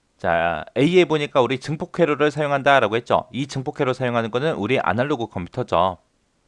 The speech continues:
그 다음에 B에 보니까 수치, 문자 데이터를 사용한다. 이거 디지털에 관한 설명이 있고요.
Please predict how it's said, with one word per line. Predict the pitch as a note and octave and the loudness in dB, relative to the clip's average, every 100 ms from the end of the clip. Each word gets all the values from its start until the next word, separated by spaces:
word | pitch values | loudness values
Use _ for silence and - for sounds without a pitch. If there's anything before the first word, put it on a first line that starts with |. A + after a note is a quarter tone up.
| _ _ | _ _
그 | C3 | 0
다음에 | C#3+ C#3+ C#3+ - _ _ - | 2 2 0 -4 _ _ -4
B에 | G#3+ G3 | 2 2
보니까 | C3 C3+ A#2 A2+ | 2 0 4 4
수치, | A2+ G#3 - D3+ - | 4 -4 -4 -4 -2
문자 | G2+ C#3 F3+ | -2 0 2
데이터를 | D3 B2+ C3 | 2 0 -4
사용한다. | B2+ A#2 A2 A2 D3+ D3 | -2 -2 -2 2 2 2
이거 | G#2 A2+ | 0 -2
디지털에 | - C3+ C3+ A#2 A#2 | -2 -8 -4 -2 0
관한 | G#2 G2+ | 0 -2
설명이 | A#2+ A2+ F#2+ | -4 -4 -4
있고요. | F#2 C3 G#2+ A2+ F3+ | -6 2 4 4 2